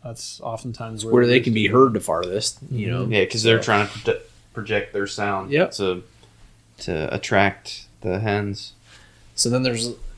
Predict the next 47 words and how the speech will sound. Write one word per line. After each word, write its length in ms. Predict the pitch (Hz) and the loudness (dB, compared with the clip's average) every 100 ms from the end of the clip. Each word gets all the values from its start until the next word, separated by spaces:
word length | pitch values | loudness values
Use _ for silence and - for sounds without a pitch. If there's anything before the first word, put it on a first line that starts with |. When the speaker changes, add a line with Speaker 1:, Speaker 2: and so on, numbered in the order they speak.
| - | -6
Speaker 2:
there's 160 | 135 | -4
a 60 | 120 | 0
lot 200 | 117 107 | 0 0
of 60 | 101 | 0
strategy 520 | 117 101 98 98 98 | 2 2 2 -2 -4
to, 120 | - | 0
like, 440 | 90 85 87 - - - - | 2 2 0 -4 -12 -14 -10
okay, 420 | 101 101 95 - - - - | -4 -2 -2 -6 -16 -20 -4
how 160 | - 123 | 4 4
close 340 | - 120 113 | 6 4 4
can 140 | - 92 | 2 0
I 100 | 90 | 0
get? 480 | 101 80 71 - | 0 -2 -6 -8
So, 80 | - | -4
you 140 | 92 104 | -2 0
know, 300 | 117 110 98 | 2 2 2
if 360 | 98 82 104 | 0 -2 -2
you're 280 | 117 101 92 | 0 2 2
lucky 260 | 98 117 107 | 4 4 2
enough 200 | 101 - | -2 -2
to 80 | 95 | -2
roost 240 | 107 - | 0 -2
one 160 | 95 95 | -2 -4
the 80 | 95 | -4
night 220 | 98 - _ _ | -6 -8 _ _
before 580 | - 139 113 87 90 - - - | -6 0 2 2 0 -4 -16 -10
and 100 | 90 | -8
you're 120 | 92 | -4
gonna 160 | 92 85 | -4 -2
try 240 | 101 95 | 0 0
and 80 | 95 | 2
get 80 | 98 | 0
in 140 | 95 | 0
there 180 | 92 95 | -2 -4
the 80 | 98 | -4
next 220 | 98 - | -4 -2
morning, 420 | 107 104 95 95 - | 0 0 -2 -6 -8
<clears throat> 40 | |
then 320 | 165 143 95 | -6 -4 -4
it's, 340 | 98 - - - - _ _ _ 110 | -4 -4 -4 -8 -20 _ _ _ -6
okay, 240 | 104 92 | 0 2
how 140 | 104 107 | 4 4
close 340 | 120 113 - | 2 4 4
can 160 | 113 98 | 2 0
I 100 | 95 | 0
get 360 | 104 104 - | 0 0 -2
without 520 | - 107 101 92 87 | -6 -2 0 2 0